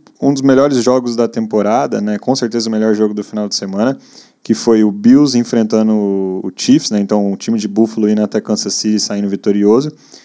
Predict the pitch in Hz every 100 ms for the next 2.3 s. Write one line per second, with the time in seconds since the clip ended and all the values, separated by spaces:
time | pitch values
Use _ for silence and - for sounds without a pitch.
0 | _ - 180 160 156 160 147 139 139 135
1 | 131 131 127 120 120 117 113 110 117 110
2 | 101 104